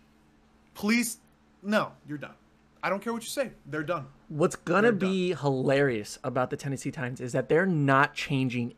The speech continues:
Speaker 2: anything.
Speaker 1: They're
Speaker 2: They are
Speaker 1: not.
Speaker 2: going to give him the ball twenty-five times a game.
Speaker 1: Yeah.
Speaker 2: And they're gonna play
Speaker 1: And look,
Speaker 2: action off of that.
Speaker 1: and look, A J Brown, stud,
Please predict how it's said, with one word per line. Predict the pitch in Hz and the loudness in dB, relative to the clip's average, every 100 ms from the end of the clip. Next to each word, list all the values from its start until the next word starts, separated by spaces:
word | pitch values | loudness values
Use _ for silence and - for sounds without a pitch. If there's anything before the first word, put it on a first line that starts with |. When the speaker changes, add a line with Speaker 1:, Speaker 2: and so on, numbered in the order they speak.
| _ | _
Speaker 2:
anything. | - 113 131 - 85 - - - - - | -14 -14 -14 -18 -20 -20 -20 -20 -20 0
Speaker 1:
They're | 143 143 | 6 10
Speaker 2:
They | |
are | 185 | 10
Speaker 1:
not. | 165 | 10
Speaker 2:
going | 156 170 156 | 8 8 6
to | 143 | 2
give | 113 147 147 | 6 6 6
him | 160 147 | 4 4
the | 117 | 4
ball | 120 131 156 185 - _ _ | 4 6 4 2 -10 _ _
twenty-five | - 147 139 139 127 113 104 | -4 2 4 2 2 0 -2
times | - 101 98 | -8 -12 -14
a | 90 | -16
game. | 87 85 _ _ _ _ - | -18 -20 _ _ _ _ -20
Speaker 1:
Yeah. | 123 - _ _ _ _ 139 | -20 -20 _ _ _ _ 0
Speaker 2:
And | 139 | 4
they're | 143 | 6
gonna | 147 120 | 4 2
play | - 139 123 | 4 6 6
Speaker 1:
And | |
look, | 120 | 4
Speaker 2:
action | 113 120 104 | 2 -4 -6
off | 98 | -8
of | 104 | -12
that. | 92 87 _ _ _ 160 | -14 -16 _ _ _ -8
Speaker 1:
and | 165 | -4
look, | 160 135 - _ _ _ _ | -4 -4 -14 _ _ _ _
A | 143 | -6
J | 147 156 | -4 -4
Brown, | 143 156 156 156 - _ _ _ | -4 -4 -4 -8 -14 _ _ _
stud, | - - - 160 147 117 | -8 -8 -2 0 2 0